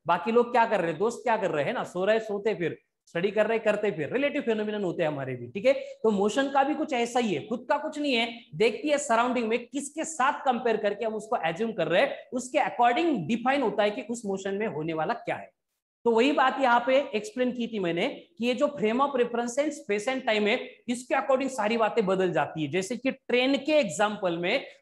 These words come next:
हम बोल सकते हैं कि जो passengers है वे with respect to that bogie या फिर that क्या train का डब्बा या फिर जो चोर है उ-, उसके respect में वो rest में है।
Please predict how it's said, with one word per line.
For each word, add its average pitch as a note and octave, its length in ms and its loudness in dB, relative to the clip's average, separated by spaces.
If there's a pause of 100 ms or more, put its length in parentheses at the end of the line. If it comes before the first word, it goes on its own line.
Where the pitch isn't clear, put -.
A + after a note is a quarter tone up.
हम A#3 180 2
बोल B3 240 6
सकते - 360 -2
हैं F#3+ 140 -2
कि C4 100 -4
जो D4 360 4
passengers C#4+ 920 0
है F#3+ 540 2
वे B3+ 100 4
with C4 440 -4
respect C4+ 480 0
to C#4 260 4 (260)
that G#3 460 0
bogie A#3+ 440 4 (260)
या F3 80 2
फिर G#3+ 200 4
that F#3 460 0
क्या F#3+ 140 2
train G3 320 -4
का G3 140 2
डब्बा F3+ 840 2
या F3 80 0
फिर G3+ 180 -2
जो G3 140 -4
चोर C#4+ 480 4
है D#3+ 340 2
उ-, A#3+ 160 -10 (140)
उसके D4 280 -4
respect A#3+ 460 -6
में A#3 140 -4
वो A#3+ 180 4
rest A3+ 500 0
में C4 140 -2
है। E3 300 -2